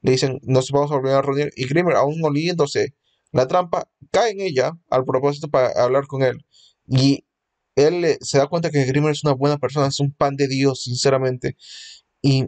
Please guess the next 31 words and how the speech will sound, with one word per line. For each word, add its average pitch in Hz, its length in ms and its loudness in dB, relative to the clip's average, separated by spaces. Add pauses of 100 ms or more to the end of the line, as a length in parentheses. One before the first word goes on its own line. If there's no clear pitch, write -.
me 131 160 2
encanta 147 440 -2
cómo 147 200 0
hacen 143 200 -2
esta, 143 280 0 (120)
eh, 120 320 0 (440)
esta 135 340 0
unión, 139 520 0
se 139 340 0
unen 143 440 2
para 123 320 2
ir 135 180 0
a 131 120 4
este, 120 220 -2
al, 110 280 0 (1700)
¿cómo 143 160 2
se 143 40 -2
llama 160 100 2
esto? - 280 -4 (140)
A, 123 500 2
al 127 200 2
banco, 147 680 2 (180)
ver 143 240 4
los 139 280 0
documentos 139 480 -2
que 131 120 -2
sencillamente 139 640 0 (1300)
es 147 560 0
un, 151 560 2
como 135 220 0
que, 127 320 0